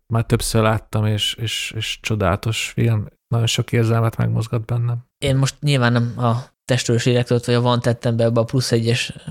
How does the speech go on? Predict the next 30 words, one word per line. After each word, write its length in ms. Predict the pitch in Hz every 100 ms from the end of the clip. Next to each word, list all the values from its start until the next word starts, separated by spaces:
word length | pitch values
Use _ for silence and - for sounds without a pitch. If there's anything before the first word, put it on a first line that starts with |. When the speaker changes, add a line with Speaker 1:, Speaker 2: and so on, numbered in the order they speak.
| -
Speaker 2:
magyar 240 | 123 120
filmes 640 | 113 127 117 117 - - -
egyszemélyes 520 | 127 - 123 120 113
listába, 600 | 127 - 123 120 127 156 156 _ -
hanem 240 | 127 120
az 140 | 120 143
Ernest 280 | 135 120
Láik 260 | 120 117 117
Farkaséknál, 840 | - 117 120 - 113 127 127 160 156 _ -
mert 540 | 127 123 123 120 -
hogy 240 | - 131 123
ez 120 | 120
a 180 | 120 123
film, 280 | - 139 127
amit 240 | 123 -
ugye 120 | 123
Hajdú 260 | 127 127 123
Szabolcs 640 | - 117 117 113 113 -
a 160 | 117 117
saját 280 | 135 117 165
lakásában 560 | 233 120 120 113 113
forgatott 480 | - 123 117 117 113
fillérekből, 760 | - 131 120 117 120 127 135 139
ez 200 | 120 139
egyszerre 680 | 139 - 117 110 110 107 -
egy 220 | 110 -
nagyon 200 | 127 120
személyes 420 | 117 113 110 110
film, 340 | - 117 127 135
egy 160 | 113